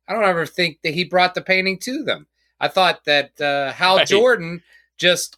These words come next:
Speaker 1: convin-,
Speaker 2: Right.
Speaker 1: you know, helped them at the end there. Um,
Speaker 2: Yeah.
Speaker 1: and, you know, they, it was, you, you'd go, like, see the doctor on the Sinestro's planet, and then they just kinda left that alone.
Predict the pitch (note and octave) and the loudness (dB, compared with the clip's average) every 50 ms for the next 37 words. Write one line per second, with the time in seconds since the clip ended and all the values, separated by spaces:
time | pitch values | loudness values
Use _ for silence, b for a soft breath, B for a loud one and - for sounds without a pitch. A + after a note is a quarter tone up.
0 | _ - - D#3+ D3+ D#3 D#3 - G3 E3+ E3+ F3 F3 E3 D#3 F3 G#3 A#3+ A#3+ - | _ -2 0 2 4 4 4 2 0 -2 -2 -2 0 0 2 4 2 2 2 -2
1 | - D3 C3 C3+ C3+ C3+ - - C#3+ C#3+ F#3 A#3 A3+ E3+ C3 A2+ G#2 G2 G2 F#2+ | -6 -6 -2 -2 -2 -2 -2 -2 -2 -2 -2 -2 -4 -4 -6 -8 -8 -8 -10 -12
2 | - _ _ _ _ _ _ _ _ _ _ C3+ C#3 C#3+ C#3+ C#3 B2+ A#2 G#2 F#2+ | -14 _ _ _ _ _ _ _ _ _ _ 0 2 2 2 2 0 -4 -8 -14
3 | _ _ - G#2+ A2 F#2+ D#2 - - _ _ _ _ _ - D3+ D#3+ D#3+ D#3 D3 | _ _ -4 -2 0 0 -2 -4 -6 _ _ _ _ _ 0 2 2 2 2 -2
4 | C#3+ D#3 F3 E3 D#3 C#3+ C#3 C3+ D#3 E3+ - D3 E3+ E3+ D#3 D#3 D3+ D3 - - | -6 -8 -4 -2 -2 -2 0 0 -2 -2 0 -2 -2 -2 -2 -2 -4 -4 -8 -14
5 | _ _ _ D3+ D#3 D3 C#3 - - C#3+ C#3 C#3+ C3+ A#2+ - E3 D#3+ D#3 D#3 D3 | _ _ _ -12 -10 -10 -10 -10 -10 -10 -10 -10 -6 -2 0 0 2 2 2 2
6 | C#3 C3 B2 - _ _ _ - - - - D#3 C#3 C3 A2 - C#3 D3+ D#3 D#3+ | 0 0 0 -4 _ _ _ -16 -10 -8 -6 -2 -2 -2 0 2 2 4 4 2
7 | - - - E3 D#3+ D#3 D3+ C3+ B2 A#2+ A#2+ A#2 A2 - - - C#3 D3 D3+ D3+ | 0 -2 -2 -2 0 2 0 0 -2 -4 -6 -10 -10 -10 -8 -6 -2 -2 -2 -2
8 | - - - E3+ D#3 C#3+ - _ - D#3 D3+ D3+ D3+ D3+ D3+ - C3 C3 C3+ C3 | -2 -4 -4 -4 -4 -4 -6 _ -6 -4 -2 -2 -2 -2 -4 -4 -6 -6 -6 -6
9 | C3 B2+ B2+ A#2+ B2+ B2 - - - C#3 B2+ A2+ A2+ A#2+ A2+ - - A#2+ B2+ C3+ | -4 -6 -6 -6 -8 -12 -10 -10 -8 -8 -8 -6 -6 -8 -8 -6 -4 -4 -2 -2
10 | C3+ C3 C3+ C3+ C3+ C3+ C3 B2+ | -2 -4 -6 -8 -10 -10 -12 -14